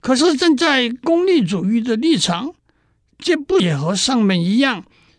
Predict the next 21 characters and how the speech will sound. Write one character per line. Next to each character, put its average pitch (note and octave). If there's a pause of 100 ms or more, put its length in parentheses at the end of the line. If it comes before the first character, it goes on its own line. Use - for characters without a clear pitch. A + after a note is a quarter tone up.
牺 C4
牲 A3+
一 A#3+
条 E3
命 A#3 (460)
来 G3+
救 G#3+
五 F#3
条 D3+
命 A#3
吗？ F3 (720)
这 F#4
两 E4
个 F#3+
案 D4
例 F#3+
有 B3
几 F3
个 D#3+
不 A#3+
同。 A3+